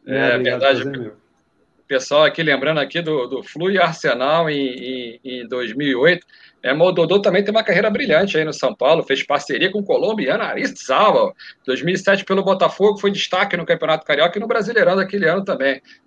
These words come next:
Speaker 1: Já no Flu, como a gente já falou, ia lado de craques aí, como Washington, Thiago Neves, Thiago Silva. Dodô continuou balançando a gente, foi vice-campeão da Liberta em dois mil e oito, perdendo a decisão pra L D U do Canal.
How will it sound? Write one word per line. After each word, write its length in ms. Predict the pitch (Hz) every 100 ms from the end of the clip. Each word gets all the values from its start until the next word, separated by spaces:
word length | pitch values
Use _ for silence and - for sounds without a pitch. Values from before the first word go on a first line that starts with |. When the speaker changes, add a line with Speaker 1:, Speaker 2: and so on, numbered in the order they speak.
| -
Speaker 1:
Já 140 | 156
no 100 | 190
Flu, 240 | - 233
como 140 | 254 185
a 40 |
gente 140 | 180 190
já 100 | 202
falou, 320 | 202 190 208
ia 100 | 226
lado 180 | 175 202
de 100 | 160
craques 480 | - 147 147 - 139
aí, 140 | 143
como 340 | - 180 160 -
Washington, 540 | 127 165 135 - 120
Thiago 320 | - 151 117
Neves, 440 | 123 185 151 104 -
Thiago 380 | - 190 170 120
Silva. 400 | - 202 190 - _ _ _ _ -
Dodô 400 | 185 151 165 175
continuou 400 | 196 190 190 202
balançando 440 | 208 196 - 202
a 20 |
gente, 240 | 208 170 175
foi 140 | 202
vice-campeão 520 | 196 196 - 202 185
da 100 | 175
Liberta 460 | 175 147 151 160 175
em 80 | 156
dois 200 | 185 156
mil 160 | 190
e 20 | 160
oito, 240 | 160 - _
perdendo 360 | - 143 147
a 20 | 151
decisão 520 | 156 302 180 160 165 _
pra 280 | - 247 - -
L 260 | 170 180 170
D 180 | 156 123
U 200 | 135 151 _ _ _ -
do 140 | 151
Canal. 380 | - 120 90 85